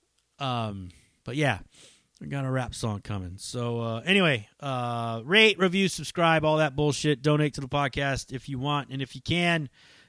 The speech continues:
It helps me out. Uh, the rate review, the rate, reviewing, and subscribing shit, especially the reviews, are actually good. If you in, in, in the rating, you give me a five-star rating, that shit helps me out tremendously. Uh,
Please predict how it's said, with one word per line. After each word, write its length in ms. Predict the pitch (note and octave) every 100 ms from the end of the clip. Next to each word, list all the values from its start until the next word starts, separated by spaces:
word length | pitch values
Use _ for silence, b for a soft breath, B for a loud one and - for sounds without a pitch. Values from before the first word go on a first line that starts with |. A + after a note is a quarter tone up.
| B
It 120 | B2
helps 280 | C#3 C3+ C#3+
me 160 | C#3+
out. 260 | D3 C#3+ - -
Uh, 180 | C3 B2
the 140 | C3+
rate 220 | F3+ F#3
review, 440 | E3 F#3 F#3 E3+ - -
the 120 | D#3
rate, 320 | E3 B3 A3
reviewing, 640 | F#3 E3 E3 G3 G3+ F3+
and 160 | D3+ C#3+
subscribing 800 | - - - D#3+ D3 C3 A#2 G#2 -
shit, 440 | - C3+ A#2+ - _ b b
especially 520 | - - G3+ - F#3
the 160 | C#3+ C3+
reviews, 800 | B2 A#2 C#3 C3 A#2 F#2+ - - b b b b -
are 160 | A#2+ A#2+
actually 360 | A#2+ - A2+
good. 340 | G#2 A#2 G2+ F#2
If 120 | -
you 140 | A#2+ -
in, 180 | A#2+ A#2
in, 140 | A2
in 120 | A2
the 100 | G#2
rating, 300 | G#2+ G#2+ F#2
you 120 | F2+
give 180 | A2 C3
me 100 | C3
a 60 | A2+
five-star 540 | - A2 G#2+ - G2+
rating, 360 | G2+ G2 F#2+ F2+ b b b b b
that 140 | A2+
shit 240 | - B2
helps 400 | - G#2+ - -
me 220 | A2 G#2+ F#2
out 400 | G#2+ G#2 - -
tremendously. 1000 | - A#2 G#2 A2+ C#3 C3 A2 - G#2 F2 _ b b b b -
Uh, 220 | G2+ F#2+